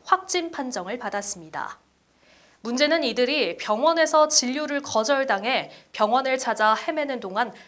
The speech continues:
접촉한 사람이 다수였다는 겁니다. 일각에선 대구 출신이든 중국을 다녀왔든 환자가 자신의 정보를 솔직히 말하고 충분히 진료받는 환경이 조성되려면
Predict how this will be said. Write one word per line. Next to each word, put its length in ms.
접촉한 640
사람이 640
다수였다는 800
겁니다. 500
일각에선 680
대구 320
출신이든 760
중국을 580
다녀왔든 800
환자가 460
자신의 440
정보를 460
솔직히 560
말하고 580
충분히 460
진료받는 680
환경이 520
조성되려면 880